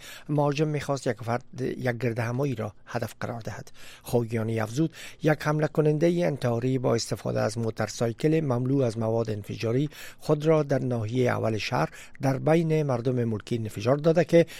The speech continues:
به شمول یک زن و یک طفل، شش فرد ملکی کشته شده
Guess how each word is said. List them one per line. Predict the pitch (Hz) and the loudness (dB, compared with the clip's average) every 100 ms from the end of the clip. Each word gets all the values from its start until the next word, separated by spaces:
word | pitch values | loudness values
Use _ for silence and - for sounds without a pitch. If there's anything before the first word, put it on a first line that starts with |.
| - | -10
به | 127 135 | 0 2
شمول | - 151 160 | 2 2 4
یک | 139 120 110 | 4 2 -2
زن | - 120 120 | 0 0 2
و | 110 | 0
یک | 107 104 - | -2 -4 -2
طفل، | 143 147 - - - | -2 -2 -10 -18 -14
شش | - - 175 - | -8 -2 -2 -4
فرد | - 139 131 | 0 0 2
ملکی | 127 120 - 110 | 0 0 -2 -4
کشته | - 101 - | -4 -4 -2
شده | 131 160 | 2 4